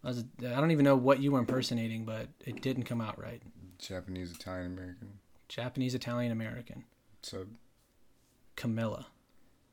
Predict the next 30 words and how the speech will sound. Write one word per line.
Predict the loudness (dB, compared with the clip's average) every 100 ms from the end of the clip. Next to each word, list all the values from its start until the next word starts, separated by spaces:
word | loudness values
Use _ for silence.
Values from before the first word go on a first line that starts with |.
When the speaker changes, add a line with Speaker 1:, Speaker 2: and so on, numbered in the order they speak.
| _ -20 _ _ _
Speaker 1:
Japanese, | -8 -6 -6 -8
Italian, | -8 -10 -8 -8
American. | -8 -10 -12 -12
Speaker 2:
Submarine | -8 -8 -8 -10 -10 -12
sandwich. | -14 -16 -16 -20 -8
Speaker 1:
Submarine | 6 8 8 6
sa-, | 0 -2 -10 8
what | 12 12 12
the | 12
fuck | 12 12 12 12
is | 12
going | 12 12 12
on | 12 12 12
with | 12 10 6
you? | 4 4 2 0 -2 -8 -6 -10 -10 -2
<laughs> | -2 -2 -16 -18 -8 -8 -6 -10 -10 -8 -8 -8 _ 2
Speaker 2:
Do | 6
you |
ever | 6 8
wonder | 6 6 4
what | 6 6 6 4
a | 0
Japanese, | 2 4 4 4 2
Italian, | 0 -2 2 2 2 2 0 -2
Japanese, | -2 4 4 4 -2 -2 -6 -16 -20 -18 -16
fuck | -16 -16 -14
it, | -8
no, | -6 -6 -10
fuck | -16 -14
it. | -16